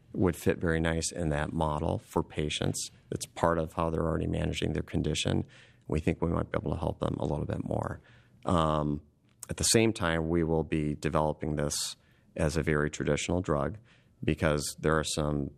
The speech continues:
specific patient populations that have no treatment options, and we will follow the very traditional F D A approach to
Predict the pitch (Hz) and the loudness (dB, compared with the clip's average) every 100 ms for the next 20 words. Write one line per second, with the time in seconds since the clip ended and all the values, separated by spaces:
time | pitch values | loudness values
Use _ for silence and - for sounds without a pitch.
0 | - - - 82 - 87 73 95 85 80 | -2 0 2 0 0 0 0 0 0 0
1 | 78 78 - 78 76 - 71 67 78 71 | 0 -2 0 -2 -2 -2 -2 -2 0 2
2 | 85 90 - 76 - 73 69 - 71 73 | 2 2 0 -4 -2 -2 -2 -2 -2 -2
3 | 76 - - - - - - 85 78 78 | -4 -8 -16 -20 -20 -6 0 2 4 2
4 | 76 80 78 80 - 76 76 76 78 78 | 0 0 0 0 -2 -2 0 -2 -2 -4
5 | 73 78 76 - 82 78 73 78 78 80 | -2 0 -2 -4 -2 -2 -2 -2 -2 -2
6 | - 78 - 73 71 73 - 76 73 - | -4 -6 -2 -2 -2 -6 -2 -2 0 -2
7 | - - 73 73 | -4 -2 0 -2